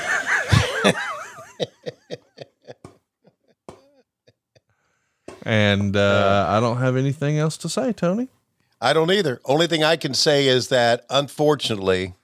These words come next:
Speaker 2: like Bobby Eaton, who is a wonderful man, his life was desperately out of time this week. Wish it could have gone on a lot longer. R I P Bobby Eaton, R I P Jody Hamilton,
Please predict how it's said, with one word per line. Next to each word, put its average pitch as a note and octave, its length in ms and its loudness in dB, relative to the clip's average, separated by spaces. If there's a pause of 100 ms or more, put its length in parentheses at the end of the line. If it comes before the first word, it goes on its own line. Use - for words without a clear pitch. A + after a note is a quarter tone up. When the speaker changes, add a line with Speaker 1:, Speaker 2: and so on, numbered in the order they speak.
(540)
Speaker 2:
like A2+ 320 2 (760)
Bobby B2 320 4
Eaton, F#2 420 -6 (540)
who G2+ 100 2
is F#2+ 100 4
a F#2+ 80 4
wonderful G#2+ 460 0
man, E2 440 -2 (760)
his G2+ 180 -4
life A2 340 4
was F#2 260 -2
desperately G#2+ 540 2
out G#2+ 100 6
of G#2 100 -4
time F#2 260 2
this E2+ 200 -4
week. E2+ 360 -6 (500)
Wish G2+ 300 2
it G#2+ 80 -2
could G2 140 0
have F#2 100 0
gone F#2+ 260 6
on F#2 300 2
a F2+ 80 0
lot E2+ 260 2
longer. D2+ 420 -4 (760)
R A2 160 4
I C3 120 6
P C3+ 180 0
Bobby A2+ 320 2
Eaton, A2 440 -4 (520)
R A#2 200 4
I A#2+ 60 4
P A#2+ 200 -2
Jody G#2 280 0
Hamilton, A#2 680 -2